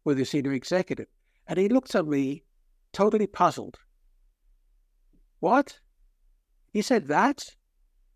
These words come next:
No. I sat in there and he s-, talked, and I hardly said a word the whole time.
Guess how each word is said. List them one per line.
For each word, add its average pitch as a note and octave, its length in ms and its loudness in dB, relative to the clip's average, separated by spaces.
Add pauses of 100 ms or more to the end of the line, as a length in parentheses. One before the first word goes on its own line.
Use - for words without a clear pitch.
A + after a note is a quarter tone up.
(1300)
No. B3 360 6 (1400)
I G#3 80 2
sat A#3+ 320 0
in A3+ 140 2
there D#3+ 360 -2 (280)
and F3 100 -2
he G3+ 180 0
s-, - 160 -8 (300)
talked, - 640 0 (340)
and D#3+ 120 -2
I D#3+ 100 4
hardly F#3+ 380 2
said F#3 200 -2
a D3+ 60 0
word D3+ 640 0 (840)
the D#3 100 2
whole G3 240 4
time. G3 420 -2